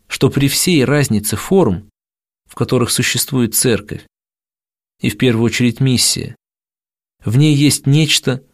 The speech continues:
самое важное и неизменное,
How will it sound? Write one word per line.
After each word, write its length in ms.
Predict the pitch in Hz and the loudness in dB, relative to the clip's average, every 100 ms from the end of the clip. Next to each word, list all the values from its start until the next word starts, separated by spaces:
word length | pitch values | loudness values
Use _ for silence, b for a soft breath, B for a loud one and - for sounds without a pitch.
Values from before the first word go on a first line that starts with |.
| _ | _
самое 500 | - - 143 143 139 | -6 0 2 2 2
важное 680 | 131 151 120 98 80 - - - | 0 0 0 -2 -4 -8 -14 -4
и 100 | 143 | 2
неизменное, 920 | 139 143 135 139 139 107 90 80 69 | 2 2 2 2 2 2 0 -4 -8